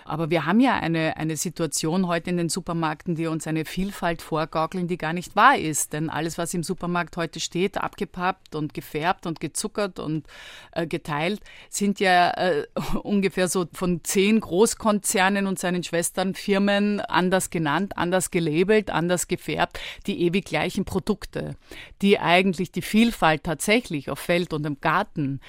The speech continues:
einschränken und ärmer machen. Das müssen wir uns bewusst machen. Und diese Art von Nahrungsmittelindustrie, die uns da serviert wird und uns vorgibt, es ist so Vielfalt wie nie, die lügt einfach. Sie lügt vom Geschmack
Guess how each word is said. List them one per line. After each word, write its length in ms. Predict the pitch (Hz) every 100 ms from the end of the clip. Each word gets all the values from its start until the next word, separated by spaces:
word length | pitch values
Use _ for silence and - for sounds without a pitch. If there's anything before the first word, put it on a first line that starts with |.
| - - - -
einschränken 720 | 247 - 160 143 - 143 -
und 220 | 165 160
ärmer 260 | 175 202
machen. 500 | 180 147 - 147 151 -
Das 280 | - 165 -
müssen 320 | 175 175 175
wir 140 | 165 160
uns 440 | 156 147 - - -
bewusst 440 | 160 254 - -
machen. 360 | 160 139 - 147
Und 180 | 147 -
diese 300 | 214 214 -
Art 380 | 220 214 -
von 420 | - 165 160 156 143 - - -
Nahrungsmittelindustrie, 1300 | 160 190 247 233 208 185 170 156 160 156 - 170 165
die 160 | 156
uns 240 | 143 151 -
da 140 | 156
serviert 680 | - 180 151 175 254 247 156
wird 320 | 175 156 -
und 220 | 143 147
uns 220 | 156 139
vorgibt, 920 | - 160 160 196 - 165 170 165 - - - - -
es 220 | - -
ist 160 | 170
so 80 | 190
Vielfalt 500 | 170 - 185 - 165 -
wie 100 | 165
nie, 320 | 180 220 151
die 140 | -
lügt 360 | 160 214 240 -
einfach. 600 | 127 143 - 139 - -
Sie 140 | -
lügt 280 | 160 190 -
vom 180 | 170 160
Geschmack 580 | 151 - 147 208 -